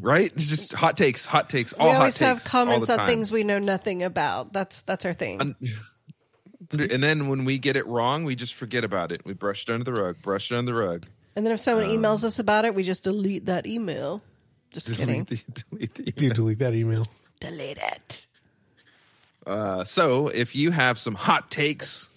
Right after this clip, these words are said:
Speaker 1: uh, email us at it's going to get stupid at gmail dot com.
Speaker 2: Um, you can go to facebook dot com slash it's going to get stupid.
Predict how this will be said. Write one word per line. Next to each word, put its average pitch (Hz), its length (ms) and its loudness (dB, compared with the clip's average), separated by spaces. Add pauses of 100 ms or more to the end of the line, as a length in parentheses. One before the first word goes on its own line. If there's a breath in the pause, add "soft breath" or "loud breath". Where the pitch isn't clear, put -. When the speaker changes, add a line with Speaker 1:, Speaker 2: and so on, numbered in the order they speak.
(260)
Speaker 1:
uh, 85 160 -8
email 135 500 0
us 113 180 -4
at 98 240 0
it's 101 160 -6
going 101 160 -2
to 98 40 -2
get 92 180 -4
stupid 92 340 -4
at 85 100 0
gmail 85 320 -4
dot 80 160 -2
com. 135 260 -6 (1200 soft breath)
Speaker 2:
Um, 214 460 2
you 220 180 -2
can - 20 -2
go 233 140 4
to 214 80 -2
facebook 208 380 0
dot 202 200 0
com 202 280 0
slash 185 300 -2
it's - 100 -6
going 190 180 0
to 185 60 -2
get 135 160 -6
stupid. 214 480 -8